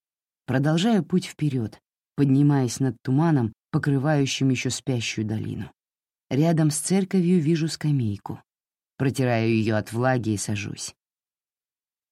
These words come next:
Горы, еще окутанные туманом, потихоньку начинают обретать очертания в утренних сумерках. Черные на глубоком синем фоне. Над деревьями возвышается одинокая башня,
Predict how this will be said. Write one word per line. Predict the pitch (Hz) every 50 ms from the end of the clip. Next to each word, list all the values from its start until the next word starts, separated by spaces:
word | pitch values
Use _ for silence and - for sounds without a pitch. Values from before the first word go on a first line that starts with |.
| _ _ _ _ _ _ _ -
Горы, | 135 127 175 226 226 208 185 147
еще | 131 127 - - 139 131
окутанные | 127 - 156 160 151 156 143 139 131 131
туманом, | 123 - 139 147 165 180 175 165 147 135
потихоньку | 127 - 123 - 131 123 - 196 226 226 208 - 175
начинают | 170 156 147 - 143 151 165 170 165 151 - -
обретать | 143 131 139 139 - 156 156 151 -
очертания | - 139 - - 147 131 - _ - 160 151 135 120 110 110 107
в | 104 117
утренних | 120 110 113 107 107 110 110
сумерках. | - - 127 127 113 104 101 - - - - - - _ _ _ _ _ _ _ _ _ -
Черные | - - 147 160 170 165 147 139 135 120 113 113 113
на | 117 127 127
глубоком | 117 120 123 131 117 131 175 180 165 - 139 131
синем | 127 - - 143 143 135 131 127 127
фоне. | 127 - - 135 131 123 110 107 110 - - _ _ _ _ _ _ _ _ _ _ _ _ _ _ _
Над | 123 143 151 151
деревьями | 139 135 156 156 185 208 208 196 165 165 151 147 143 139
возвышается | 123 135 135 131 135 143 139 - 185 185 180 165 151 - -
одинокая | 131 123 131 139 147 143 - - 127 127
башня, | 127 120 131 127 120 113 107 - - 110 - -